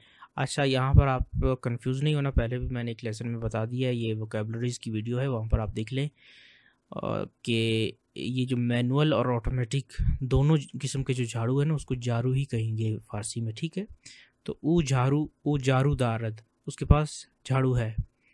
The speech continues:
एक बार दोबारा मैं आपको ये सारी चीज़ें रिपीट कर देता हूँ, सुना देता हूँ, आप इसको सुन लें।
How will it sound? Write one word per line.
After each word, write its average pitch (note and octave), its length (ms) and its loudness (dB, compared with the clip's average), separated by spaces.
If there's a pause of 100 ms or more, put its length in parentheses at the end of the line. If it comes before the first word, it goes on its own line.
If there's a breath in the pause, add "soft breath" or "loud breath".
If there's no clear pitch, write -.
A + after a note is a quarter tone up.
(840 soft breath)
एक B2 160 -2
बार B2 160 4
दोबारा A#2+ 360 -2
मैं B2+ 120 0
आपको A#2+ 280 -4
ये A#2 120 -4
सारी A2+ 340 -4
चीज़ें A2+ 580 -4
रिपीट A2 300 0
कर B2 200 -2
देता B2+ 240 -2
हूँ, C3+ 100 0
सुना A2+ 260 -4
देता A#2+ 240 -4
हूँ, B2 100 -2
आप G#2+ 140 6
इसको - 180 0
सुन C3+ 240 0
लें। D3 220 2